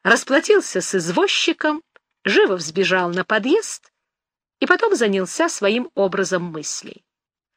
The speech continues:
«Полуобразование, — сказал он, — ведет только к отрицанию всяких авторитетов. Он проповедует благодеяние невежества,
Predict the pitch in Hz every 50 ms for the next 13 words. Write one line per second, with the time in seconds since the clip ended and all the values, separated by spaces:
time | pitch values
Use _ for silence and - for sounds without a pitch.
0 | _ _ _ _ _ _ _ _ _ _ _ _ - 339 392 392 339 330 320 320
1 | 320 - 285 269 208 240 220 180 196 180 170 165 170 185 202 214 - - - 233
2 | 233 208 233 240 240 240 254 269 277 - _ _ _ _ _ _ _ _ _ 165
3 | 165 185 156 196 190 175 - _ _ - 202 208 226 240 - - - 294 - -
4 | 208 - 190 180 170 - - 185 180 185 202 233 247 233 - - - 180 165 -
5 | - 180 - - 220 - - 269 - 294 - - 381 320 - - - - _ _
6 | _ _ _ _ _ _ _ _ _ _ _ _ _ _ _ _ _ _ _ _
7 | _ _ _ 208 202 208 208 247 247 - - 220 208 - 185 170 180 196 208 196
8 | 226 240 247 240 - _ _ _ _ _ _ _ _ _ _ _ _ _ - -
9 | 185 196 190 196 - 214 196 226 254 254 226 240 240 240 233 226 240 220 233 311
10 | 339 269 - - - - - - - - 143 131 -